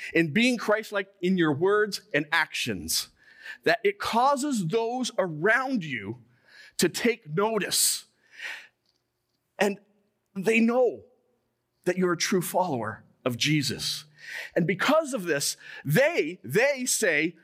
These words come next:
"God has used you in amazing ways, and because of how you live your life, I feel the weight of God's presence." Right?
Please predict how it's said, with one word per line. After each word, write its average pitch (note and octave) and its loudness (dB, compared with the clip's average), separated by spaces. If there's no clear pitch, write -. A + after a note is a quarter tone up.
"God C4+ 6
has G3+ -2
used C4+ 2
you G#3 2
in F3+ 2
amazing A#3 2
ways, E3+ 0
and F3+ -6
because B3+ 0
of G3+ -4
how A3+ 0
you D4 2
live G#3+ 2
your A3+ -2
life, G#3+ 2
I G#3+ 4
feel A3+ 2
the D#3 2
weight D#3 0
of C3 -2
God's C3+ 0
presence." G#2+ -4
Right? F#3 0